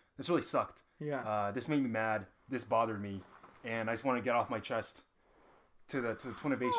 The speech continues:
Speaker 2: Huh.
Speaker 1: Nation."
Speaker 2: That's a good,
Speaker 1: But you
Speaker 2: okay.
Speaker 1: know, that's, that's an example of an opening
Speaker 2: Yeah,
Speaker 1: segment,
Speaker 2: yeah,
Speaker 1: you
Speaker 2: yeah.
Speaker 1: know?
Speaker 2: I, I
Speaker 1: Like,
Speaker 2: really
Speaker 1: what
Speaker 2: like
Speaker 1: would
Speaker 2: that.
Speaker 1: we, what could we possibly make the
Speaker 2: Um,
Speaker 1: Coolio Molio opening
Speaker 2: let's,
Speaker 1: segment?
Speaker 2: let's, let's do, like, a news. Let's do some news, like, some
Speaker 1: Oh,
Speaker 2: good,
Speaker 1: really?
Speaker 2: some good, like, like, on the, the antithesis,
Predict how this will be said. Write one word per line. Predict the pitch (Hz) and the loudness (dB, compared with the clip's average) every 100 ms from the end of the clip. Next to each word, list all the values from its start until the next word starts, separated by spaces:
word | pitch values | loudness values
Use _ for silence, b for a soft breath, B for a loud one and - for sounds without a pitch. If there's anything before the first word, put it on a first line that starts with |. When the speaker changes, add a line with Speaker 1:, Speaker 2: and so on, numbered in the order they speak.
| 415 | 4
Speaker 2:
Huh. | 208 | 6
Speaker 1:
Nation." | 147 98 87 _ 226 | 4 2 -6 _ -4
Speaker 2:
That's | 262 | 0
a | 180 | 0
good, | 165 175 | 0 0
Speaker 1:
But | - | 2
you | 185 | 4
Speaker 2:
okay. | 233 | 8
Speaker 1:
know, | 240 226 | 8 8
that's, | 170 202 170 | 6 6 6
that's | 190 | 2
an | 226 | 2
example | 202 147 160 151 139 | 2 2 0 0 0
of | 127 | 0
an | 131 127 | 0 -2
opening | 135 135 185 | -2 0 4
Speaker 2:
Yeah, | 190 | 8
Speaker 1:
segment, | 160 156 | 8 6
Speaker 2:
yeah, | 156 131 123 - | 4 2 -2 0
Speaker 1:
you | |
Speaker 2:
yeah. | 147 | 4
Speaker 1:
know? | 139 | 6
Speaker 2:
I, | 160 - | 6 4
I | 175 151 | -2 -2
Speaker 1:
Like, | 139 | 2
Speaker 2:
really | 208 | 8
Speaker 1:
what | 196 | 8
Speaker 2:
like | 226 | 10
Speaker 1:
would | 185 | 6
Speaker 2:
that. | 151 | 4
Speaker 1:
we, | 139 139 131 - - | 4 4 2 -4 -10
what | 117 160 156 | 2 4 4
could | 170 135 | -4 -4
we | 135 | -4
possibly | - 127 - 110 107 | 0 -2 -2 -6 -6
make | 98 98 - | -6 -6 6
the | 180 | 10
Speaker 2:
Um, | 208 196 170 - | 12 10 8 2
Speaker 1:
Coolio | |
Molio | - 110 | -2 -4
opening | 190 151 | -2 4
Speaker 2:
let's, | 233 - - | 4 4 0
Speaker 1:
segment? | - - - - | -4 -6 -16 -4
Speaker 2:
let's, | 156 208 214 202 | 2 2 2 -2
let's | 185 | -2
do, | - 269 | 0 -2
like, | 262 | 0
a | 175 | 0
news. | 135 131 165 190 135 - - - | 0 -2 -2 -2 -6 -12 -16 -16
Let's | 190 - | -16 -12
do | 214 | -10
some | 214 180 143 | -8 -8 -6
news, | 139 175 139 | -4 -2 -2
like, | 139 | -4
some | - | 2
Speaker 1:
Oh, | 165 | 2
Speaker 2:
good, | 160 | 6
Speaker 1:
really? | 190 117 | 4 4
Speaker 2:
some | 190 180 | 2 2
good, | 151 165 160 | 4 2 4
like, | 160 151 - | 2 2 -2
like, | 147 147 147 | 0 0 2
on | 156 | 2
the, | 147 143 131 139 139 | 4 4 2 0 -2
the | 143 | -2
antithesis, | 143 - 170 160 - | -2 -2 -2 -2 -6